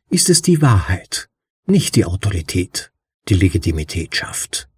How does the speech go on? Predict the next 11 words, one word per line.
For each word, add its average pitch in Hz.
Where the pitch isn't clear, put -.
Nicht -
jeder 117
hat 80
die 87
Zeit, 85
sich -
laufend 92
die 95
besten 110
Bitcoin-Artikel 87
durchzulesen. -